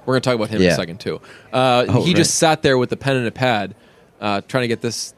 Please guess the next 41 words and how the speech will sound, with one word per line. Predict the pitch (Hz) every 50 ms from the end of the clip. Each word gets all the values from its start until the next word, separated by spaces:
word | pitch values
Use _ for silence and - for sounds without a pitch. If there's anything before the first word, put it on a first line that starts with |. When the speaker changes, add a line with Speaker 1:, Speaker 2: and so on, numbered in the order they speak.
| _
Speaker 1:
damn | - 123 113 107 104
label | 110 120 117 101 98 92
off. | 90 87 90 - - - _ _ _ _ _ _ _ _ _ _ -
And | 117 113 113 110 110 110
he | 107 127 147 143
was | 131 135
just | 143 139 -
sitting | - 214 226 190 156
there | 139 131 127 127
with | 127 120
the | - -
pen | - 151 175 180
and | 175 160
a |
pad, | 147 156 147 143 139 139 127 113 _ -
taking | - 156 165 165 160 143
notes. | 127 113 101 101 104
Speaker 2:
That | 135 135 139
was | 165 165 147 -
during, | 160 160 151 151 156 147
um, | 151 156 160 156 156 156 147 147 151 139
the | 151 147 147 143 147 143 143 143 143 131
Whitey | -
Speaker 1:
Black | - 139 143 147 143
Speaker 2:
Bulger | 147 143 135 147 123
Speaker 1:
Mass. | 82 78 71 - 65 - - - - - -
Speaker 2:
movie. | 127
Speaker 1:
Black | 120 135 131 127 -
Mass, | 139 104 - - - -
yeah. | 131 107
Speaker 2:
Yeah. | 73 71 - _ _ _ - 135
Speaker 1:
I | 151 160
wanted | 165 175 175 175 170 -
to | 143
do | 139 147 139
that | 135 131 123 120 - _ - - - -
during | 135 127 123 120 113 110 110 110 110 110 107 107 107 104
Beauty | - 127 123 117
and | 117
the | 110
Beast. | 107 95 80 - - - -